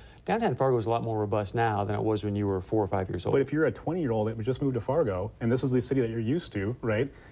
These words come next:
Speaker 2: And now that, now you realize that you have to pay taxes on your home that you just bought here, you're, you're paying a lot more in taxes than you should be based on incentives. We have what we were looking for in downtown Fargo. We wanted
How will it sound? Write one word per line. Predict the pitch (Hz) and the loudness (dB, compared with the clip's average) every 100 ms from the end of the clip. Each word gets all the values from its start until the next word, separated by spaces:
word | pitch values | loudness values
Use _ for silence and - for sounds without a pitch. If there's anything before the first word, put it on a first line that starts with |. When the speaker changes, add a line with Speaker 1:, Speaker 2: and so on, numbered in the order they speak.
| - | 0
Speaker 2:
And | 123 | 2
now | 127 | 4
that, | 139 | 2
now | 139 135 | 2 2
you | 147 | 4
realize | 135 143 123 | 4 4 2
that | 127 | 0
you | |
have | 123 | -2
to | |
pay | 117 | -4
taxes | - 127 - | -4 -4 -2
on | 120 | -2
your | 107 | 0
home | 131 170 | 0 0
that | |
you | 113 | -2
just | 104 - | -4 -2
bought | 104 | -2
here, | 101 104 131 - - - - | 0 0 0 -4 -20 -20 -4
you're, | 120 151 | 2 2
you're | 151 120 | 4 0
paying | - 170 | 2 2
a | 135 | 2
lot | 113 131 | 2 0
more | 131 | 0
in | 113 | 0
taxes | 131 127 | -2 -2
than | 117 | -2
you | 107 | -2
should | - 165 | -2 0
be | 110 | 0
based | 107 117 | 0 0
on | 113 | 0
incentives. | 101 107 131 - - - - | -2 -2 -4 -4 -10 -14 0
We | 127 | 2
have | 139 175 143 | 4 4 2
what | 123 127 | 0 2
we | 123 | 2
were | 117 117 | 4 2
looking | 127 127 | 0 -4
for | 117 | -2
in | |
downtown | 107 107 104 98 | -2 -4 -6 -4
Fargo. | 127 98 | -2 2
We | 120 | 4
wanted | 120 156 143 | 4 2 0